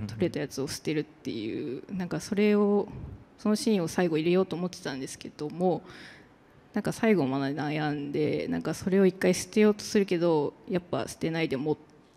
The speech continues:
Speaker 2: 部屋に持って帰るっていう、なんかそれは私の中で彼女人生が、あの、今描かれた経験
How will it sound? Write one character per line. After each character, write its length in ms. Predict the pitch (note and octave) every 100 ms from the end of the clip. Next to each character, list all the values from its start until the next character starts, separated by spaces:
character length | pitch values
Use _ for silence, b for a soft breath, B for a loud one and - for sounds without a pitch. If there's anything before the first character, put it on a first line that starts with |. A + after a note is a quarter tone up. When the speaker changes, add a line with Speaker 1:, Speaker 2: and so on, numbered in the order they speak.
| - -
Speaker 2:
部 60 | D#3+
屋 100 | D#3
に 80 | C3
持 80 | C3+
っ 20 |
て 120 | B2
帰 200 | C3+ B2
る 100 | G#2
っ 40 |
て 200 | - -
い 220 | - D2 -
う、 80 | -
な 80 |
ん 20 | G3
か 100 | F#3+
そ 140 | G#3
れ 80 | G#3
は 80 | G#3
私 320 | G3 G#3+ A3
の 120 | G#3
中 260 | G#3+ G#3+ G3
で 260 | A3 G3+
彼 340 | F3+ G3 F3+ E3
女 120 | E3
人 260 | D#3+ E3+ E3+
生 220 | E3+ E3
が、 360 | G#3+ F#3+ D#3+
あ 0 | - B B B B B _ _ - - F3
の、 120 | E3 E3
今 240 | F3 D#3
描 220 | D#3 E3
か 140 | D#3+ F3+
れ 100 | F3
た 320 | G#3+ G3+ D#3+
経 280 | - F3 E3
験 420 | E3+ D#3+ D#3